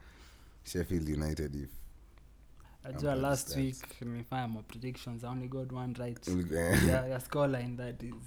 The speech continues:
Speaker 1: Gani hiyo?
Speaker 2: Game ya Arsenal.
Speaker 1: Eh,
Speaker 2: Two one.
Speaker 1: serious?
Speaker 2: Eh.
Speaker 1: Ulikuwa ushaona itakuwa hard game?
Speaker 2: Mm, sikuona ikiwa hard game hivyo,
Speaker 1: Mm.
Speaker 2: but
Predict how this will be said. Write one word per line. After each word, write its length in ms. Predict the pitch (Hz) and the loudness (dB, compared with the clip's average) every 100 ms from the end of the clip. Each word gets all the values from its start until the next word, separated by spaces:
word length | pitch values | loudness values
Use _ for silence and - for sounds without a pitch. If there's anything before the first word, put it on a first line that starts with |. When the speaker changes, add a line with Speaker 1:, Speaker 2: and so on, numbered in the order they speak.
| - - 76 | -14 -6 2
Speaker 1:
Gani 260 | 80 78 | 4 4
hiyo? 180 | 73 69 | 2 0
Speaker 2:
Game 220 | 69 135 135 | 0 2 2
ya 140 | 160 | 2
Arsenal. 320 | 160 139 131 143 - | -2 -6 -10 -10 -2
Speaker 1:
Eh, 200 | 82 82 | 2 4
Speaker 2:
Two 140 | 156 151 | 4 2
one. 200 | 139 120 | 0 4
Speaker 1:
serious? 540 | 107 101 73 65 - | 10 10 10 4 -2
Speaker 2:
Eh. 300 | - 135 131 - - - - - - | 0 2 2 -4 -16 -20 -20 -20 -4
Speaker 1:
Ulikuwa 260 | 82 78 98 | -2 4 6
ushaona 300 | 95 92 85 | 8 6 6
itakuwa 360 | 82 85 87 | 6 6 8
hard 220 | 82 80 73 | 8 4 0
game? 260 | 76 67 67 - - - | 0 -2 -6 -14 -18 -8
Speaker 2:
Mm, 500 | 143 143 143 139 135 131 | -2 0 2 2 0 -2
sikuona 420 | 143 143 143 139 | -2 2 4 4
ikiwa 560 | 131 - - - 139 | 0 -8 -6 2 4
hard 240 | 127 135 139 | 6 4 4
game 300 | 135 131 131 | 4 4 4
hivyo, 240 | 131 123 | 2 0
Speaker 1:
Mm. 100 | 123 | -4
Speaker 2:
but 300 | 117 117 113 | -6 -8 -8